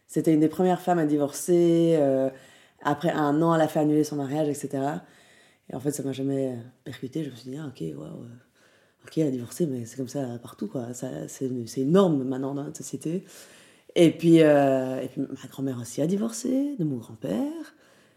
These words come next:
Et, euh, et puis après ça, bon, elle s'est remariée, et mes, ma, ma mère et sa sœur ont fait la même chose, elles sont aussi divorcées.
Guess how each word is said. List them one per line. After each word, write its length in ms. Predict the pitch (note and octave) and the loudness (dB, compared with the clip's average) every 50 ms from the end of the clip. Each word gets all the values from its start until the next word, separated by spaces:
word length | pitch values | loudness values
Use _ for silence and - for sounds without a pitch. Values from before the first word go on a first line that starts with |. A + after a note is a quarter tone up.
| _ _ _ _ _ _ - | _ _ _ _ _ _ 0
Et, 240 | E3 D#3+ D3 C#3+ C#3 | 4 4 6 6 6
euh, 680 | C#3 C3 B2+ B2+ B2+ C3 C3+ C#3 C#3 C#3 C3+ C3+ C3+ C#3 - | 6 6 4 2 0 -2 -4 -4 -4 -4 -2 -2 -2 -2 0
et 140 | D#3 D3 C#3 | 0 0 0
puis 200 | D3 - D3 C#3 | 0 -2 0 0
après 300 | C3+ C3+ - - C#3+ C3+ | 0 -2 -4 -6 -6 -6
ça, 200 | - - C#3+ C#3 | -6 -6 -6 -6
bon, 100 | C3 C3 C3 | -6 -8 -10
elle 60 | B2+ | -10
s'est 140 | - - C3 | -8 -6 -6
remariée, 640 | B2 B2+ B2 C3 D#3 F#3 G3+ G#3 G#3+ G#3+ G#3 F3+ D#3 | -8 -8 -4 2 4 6 8 8 8 6 4 4 4
et 60 | D3+ | 4
mes, 280 | C3+ C3 C3 B2+ C3+ | 4 2 2 0 -2
ma, 560 | C3 B2 B2+ - - C3+ C#3 B2 - - - - | -2 -4 -4 -6 -6 -6 -6 -6 -6 -8 -10 -10
ma 140 | - - A#2 | -8 -6 -4
mère 460 | B2+ C3 C3+ C3+ C3+ C3+ C3 C3 C3 | -2 -2 0 0 0 0 0 -2 -4
et 240 | B2 B2 C3 C3 B2+ | -6 -8 -8 -10 -10
sa 100 | - C3 | -10 -10
sœur 320 | - - C#3 C3+ C3 C3 | -6 -4 -2 0 0 -2
ont 60 | B2+ | -4
fait 100 | B2 C#3+ | -4 -6
la 60 | C3 C3+ | -6 -6
même 100 | C3 A#2 | -6 -8
chose, 220 | - E3 F3 D#3+ | -2 0 0 2
elles 100 | D3 C3+ | 0 0
sont 120 | - C#3+ | -2 -6
aussi 160 | C3+ C3 - E3+ | -8 -6 -4 -4
divorcées. 400 | F3 E3+ E3 E3 - F#3 G3 | -2 -2 -4 -4 -4 -4 -4